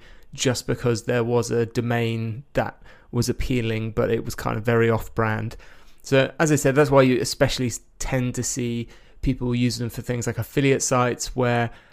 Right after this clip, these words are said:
people aren't normally so worried about brand, they just <laughs> wanna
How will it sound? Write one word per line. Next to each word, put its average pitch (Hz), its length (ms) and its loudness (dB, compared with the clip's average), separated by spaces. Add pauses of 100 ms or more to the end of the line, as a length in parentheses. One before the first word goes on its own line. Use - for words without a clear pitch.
(100)
people 156 240 0
aren't 135 260 2
normally 127 220 0
so 127 340 0
worried 123 300 4
about 117 260 -2
brand, 123 260 2
they 113 100 0
just - 520 -2
<laughs> - 0 -
wanna 117 380 2